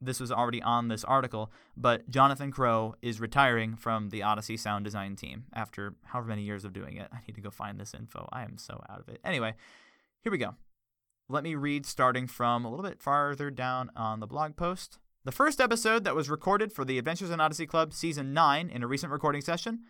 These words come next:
is Knocks on Love." The post says, "According to the A I O Wiki page, Knocks on Love was recorded on Ju-, July twenty-sixth," I'm not editing this, sorry,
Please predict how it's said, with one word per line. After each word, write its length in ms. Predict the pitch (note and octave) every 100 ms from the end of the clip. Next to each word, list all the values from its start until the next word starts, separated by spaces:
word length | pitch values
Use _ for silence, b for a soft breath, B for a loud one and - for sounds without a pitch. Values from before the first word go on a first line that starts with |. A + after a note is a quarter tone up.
| B B
is 220 | - A#2+ A2+
Knocks 440 | C#3 F3+ F#3+ - -
on 380 | C3 C#3+ D3 B2
Love." 420 | G2+ D#2+ A2 - _ _ _ _ _ _ _ _ _
The 80 | B2
post 240 | A#2+ E3+ E3+
says, 360 | C#3+ C#3+ E3+ -
"According 340 | - F3+ G3+
to 60 | F#3+
the 140 | F#3+
A 60 | E3+
I 120 | D#3+
O 60 | C#3+
Wiki 200 | C#3 C3+
page, 360 | C3+ D3+ F3 -
Knocks 280 | C#3+ D#3+ D#3+
on 160 | D#3
Love 220 | D3+ F#3
was 160 | C#3+ A#2+
recorded 320 | A#2 C#3+ C#3+
on 200 | - A#2
Ju-, 260 | A#2 B2 A#2+ _ -
July 460 | B2 A#2+ B2+ C#3+ D#3
twenty-sixth," 720 | - C3 B2 A#2+ - G3 -
I'm 80 | B2
not 140 | E3+
editing 240 | A#2 - -
this, 140 | -
sorry, 320 | - - B3